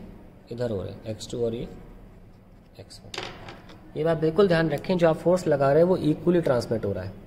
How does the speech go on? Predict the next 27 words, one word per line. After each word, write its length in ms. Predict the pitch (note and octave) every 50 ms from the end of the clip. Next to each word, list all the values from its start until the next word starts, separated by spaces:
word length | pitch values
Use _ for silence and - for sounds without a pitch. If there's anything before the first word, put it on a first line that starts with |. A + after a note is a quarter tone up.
| - - - - - - - - - - - - - - - - - - - -
ठीक 160 | - - -
है, 100 | A#3 G#3 - - - - - - - - - - - - B2+
यहाँ 220 | B2+ C3 C#3 D3+
पे 120 | C#3+ D#3+ D#3+
भी 120 | F3 F#3+
और 120 | F3+ D#3
यहाँ 140 | C3 A2+ G#2
पे 100 | G2 G2+
भी, 180 | F#2+ - - - -
अलग-अलग 380 | - D3+ E3+ E3 E3 E3 D#3+
नहीं 160 | D3+ C3+ B2
हो 80 | A2 G2+
सकता, 340 | - - F#2+ - - - - - - - - - - - - - - - - - - - - - - - -
क्योंकि 200 | - D3+ C#3+ F3+
अगर 180 | F3+ E3+ F#3+ F3
अलग-अलग 460 | D#3 D#3+ E3+ F3+ F3+ F#3 F#3+ F#3+ F3+
होगा 260 | E3+ D#3+ D3+ D#3+ G3
तो 320 | A#3+ - - - - - F3
ये 60 | F#3
टूट 240 | F#3 - G3 F#3+ E3+
जाएगा। 380 | D#3 C3 G#2+ G2+ G2+ G#2 G2+ G2 - - - - - - - - - -
The 80 | - C#3
force 280 | - - F3 F#3+ - -
has 200 | D#3+ D#3 D#3 D#3+
to 140 | - F#3+ D3
equally 340 | D#3 D#3 - - F#3+ F#3 F3+
transmit 500 | E3 D3+ C#3+ C3+ - - F3+ F3+ -